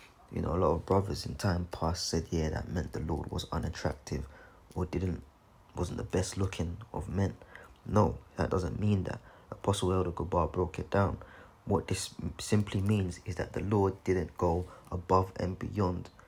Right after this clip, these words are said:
to beautify himself. He did what was required. Yes, the Lord bathed. Yes, the Lord, um, the scriptures let us know he wore a garment, um, of one seam.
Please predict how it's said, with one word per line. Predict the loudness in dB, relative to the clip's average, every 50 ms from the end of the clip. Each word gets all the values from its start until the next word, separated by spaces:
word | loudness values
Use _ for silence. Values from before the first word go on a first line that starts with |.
| -20 -14 -8
to | -6 -6
beautify | -2 2 4 4 4 4 0 -4 -6 -6 -6
himself. | -4 -6 -6 -8 -8 -8 -8 -8 -8 -8 -12 -18 -20 -20 -20 -20 -20 -20 -10
He | -6 -4 -2
did | 2 2 2 4 4
what | 2 0 0
was | 0 0 0 -2
required. | -4 -6 -4 -2 0 2 2 0 -2 -4 -10 -18 -20 -20 -20 -20 _ -10 -2
Yes, | 0 2 2 2 0
the | -2 -4 -2
Lord | 0 0 0 0 -2 -4 -2 0
bathed. | 2 2 4 2 0 -6 -12 -20 -20 -20 -20 -20 -20 -20 -20 _ -4
Yes, | 0 0 0 0 0
the | 0 0 0
Lord, | 2 2 2 2 2 2 0 -4 -10 -20 -20 -20 -20 -20 -18 -6 -2
um, | 0 2 2 2 0 -2 -6 -8 -12 -16 -16 -6 -2
the | -2
scriptures | 2 2 2 2 0 0 -2
let | -2 -2
us | -2 -2 -2 -2
know | -2 -2
he | -2 -2 -2
wore | -2 0 -2 -2
a | 0 0
garment, | 2 2 2 2 0 -2 -4 -6 -10 -18 -20 -20 -20 -20 -20 -20 -20 -20 -10 -4
um, | -2 0 0 0 -2 -6 -10 -14 -18 -20 -20 -20 -20 -20 -20 -20 -20 -10 -8 -4 0 0
of | 2 2
one | 4 4 4 4 2
seam. | 0 0 2 4 4 4 2 0